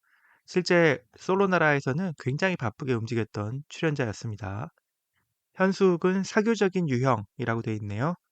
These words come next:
분위기를 고조시키는 우호적인 사람 되겠고요. 네, 술자리에서는 단연 분위기 리더였죠.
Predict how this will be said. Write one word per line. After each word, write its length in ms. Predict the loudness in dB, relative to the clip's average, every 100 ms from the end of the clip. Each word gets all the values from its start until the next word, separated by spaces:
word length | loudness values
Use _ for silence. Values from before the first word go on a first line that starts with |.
| _ _ _ _
분위기를 340 | 2 6 4
고조시키는 680 | 4 4 4 2 -4 -4 -4
우호적인 480 | 0 0 2 0 -2
사람 280 | -4 -4 -4
되겠고요. 680 | -4 -8 -6 -4 -2 -4 -6
네, 280 | -8 -8 -8 -4
술자리에서는 680 | -2 2 2 0 -2 -4 -4
단연 340 | -4 -4 -6 -8
분위기 320 | -12 -6 -4
리더였죠. 720 | -2 0 0 -2 -8 -8 -8